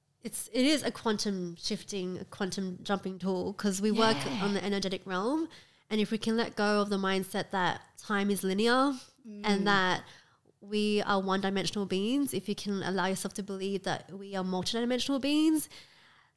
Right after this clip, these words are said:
Speaker 1: the power of the mind is that whatever you believe in, it's going to prove that to you. So if you allow yourself to believe that time is not linear and that we are multidimensional, and then you go into a space of energetic healing, the healing will,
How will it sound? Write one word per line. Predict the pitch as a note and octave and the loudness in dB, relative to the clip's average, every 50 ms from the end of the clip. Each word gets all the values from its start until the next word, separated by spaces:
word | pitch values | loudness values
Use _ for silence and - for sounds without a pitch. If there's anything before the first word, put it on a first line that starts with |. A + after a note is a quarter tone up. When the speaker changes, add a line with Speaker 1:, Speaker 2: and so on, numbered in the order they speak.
| _ | _
Speaker 1:
the | - A3 | -8 -6
power | - - - A#3 A#3+ B3 C4 B3+ | -2 2 4 6 6 6 6 6
of | - A3 G#3 | 4 2 2
the | A3 | 2
mind | G#3 G#3 G3+ G#3 G#3+ G#3 G3 F#3+ G3 | 2 4 6 6 6 6 6 4 4
is | G3+ G3 G3+ | 2 2 2
that | G3+ - | 2 2
whatever | G3+ G3+ G3+ G#3 G#3+ | 2 4 4 4 4
you | A#3+ B3 | 4 4
believe | G#3+ G#3+ G3+ G3+ G#3+ G#3+ G#3 G3+ | 4 4 4 6 6 4 4 4
in, | F#3+ F#3 F3+ F#3 | 4 2 2 2
it's | - - F3+ - | 0 -2 -4 -2
going | - G3+ G3+ | -2 0 0
to | G3+ G3 | 0 -2
prove | - - G#3+ G3 | -2 -2 -2 0
that | G3 G3 F3+ - | 0 0 -2 -2
to | - - G3 | -2 -2 -2
you. | F#3 E3 D#3 - G3+ G#3 - - - - - - _ _ _ | -2 -2 -2 -2 -4 -6 -10 -16 -20 -20 -20 -20 _ _ _
So | - - G#3 | -4 0 0
if | G#3 G3+ G#3+ | 2 4 4
you | B3 C#4+ C#4+ | 4 6 6
allow | C4+ B3 B3+ | 6 8 8
yourself | B3+ B3 - B3+ - | 6 6 4 0 -2
to | - G#3+ | -2 0
believe | G#3 G3+ G3+ G#3+ A3 G#3+ G3+ F#3+ F#3+ F3 F3+ - - | 2 2 4 4 6 4 4 2 0 -2 -4 -6 -6
that | - - - - | -6 -4 -4 -2
time | - - A3+ A#3 A#3 | -2 0 0 2 2
is | A3+ A3 | 2 2
not | G#3+ - G#3 | 0 0 0
linear | G#3+ A3 A3 A3 G3+ F#3+ D#3+ B2 C3 G3+ G3+ - - - _ _ _ _ | 0 2 2 2 2 2 0 -2 -2 -4 -6 -10 -18 -20 _ _ _ _
and | - G3 G3+ | -4 -2 -2
that | G3 - G3+ | 0 0 2
we | G#3+ G#3 | 2 2
are | G3+ | 2
multidimensional, | G3 G3+ G#3 G3+ - G3+ G3+ F#3+ F#3+ G3 G#3 G3+ - - G#3 F#3+ F#3 F3+ G3 A3+ A#3 - - _ _ _ _ _ _ _ _ _ - | 2 2 0 0 0 -2 -2 -2 0 0 0 0 0 0 0 -2 -2 -2 -2 -4 -4 -6 -12 _ _ _ _ _ _ _ _ _ -2
and | G3+ G3+ G3+ | 0 2 2
then | G#3 G#3 G3+ G3+ | 4 2 2 2
you | G#3 | 0
go | G3+ G#3+ G#3 G#3 | 0 2 2 2
into | G#3 G#3 G3 - A3+ G3+ | 2 2 0 0 0 0
a | |
space | F#3+ - - G#3 G3+ G3 - G#3 | -2 0 0 0 0 0 0 -2
of | F#3+ | -2
energetic | - G3+ G3 G3 G3 G3 F#3+ F3+ F#3 | 0 0 0 0 0 0 -2 -4 -2
healing, | F#3+ A3 A#3+ B3 A#3+ A3 G3 F#3 F#3 F#3 - - - _ - | -2 0 0 2 2 2 0 0 0 -2 -4 -6 -10 _ -6
the | - A3 | -2 -2
healing | G3+ G#3 C4 C4+ C4+ C4 A#3+ A3+ G3+ | 0 2 2 2 4 2 2 0 0
will, | G3+ G3 F#3+ F3+ F3 F3+ | -2 0 0 -2 -2 -4